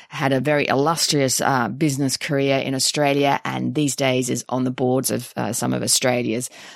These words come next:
largest organisations. And at one point she had joined an Australian bank, I think it was in the nineties, and the,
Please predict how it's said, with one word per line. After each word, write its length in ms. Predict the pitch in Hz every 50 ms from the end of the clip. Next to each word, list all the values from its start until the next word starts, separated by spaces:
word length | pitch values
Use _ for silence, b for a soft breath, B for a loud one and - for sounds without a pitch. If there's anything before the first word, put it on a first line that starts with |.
| B B
largest 840 | - 151 147 147 143 139 139 139 139 127 - 101 - - - - - -
organisations. 1120 | 151 151 139 143 131 127 127 127 - 120 113 120 120 - - 67 82 123 143 143 139 - B B B B B B -
And 360 | 160 151 156 156 151 147 165 -
at 140 | 170 175 -
one 200 | 185 190 196 190
point 340 | - 185 165 156 - -
she 260 | - - - 165 151 143
had 260 | 160 147 143 135 -
joined 560 | - 165 160 156 156 156 156 151 147 143 - -
an 80 | - 139
Australian 480 | 135 - - 160 156 165 170 170 160
bank, 580 | 135 - - 123 120 123 143 147 - - - B B B B B B B -
I 60 | -
think 160 | 139 160 165
it 40 | 180
was 120 | 175 156
in 120 | 165 160 147
the 200 | 139 135 131 -
nineties, 1080 | - 143 143 143 139 139 135 131 135 151 160 160 156 - - 196 202 233 269 269 220
and 340 | - - 143 135 131 135 127
the, 120 | 139 -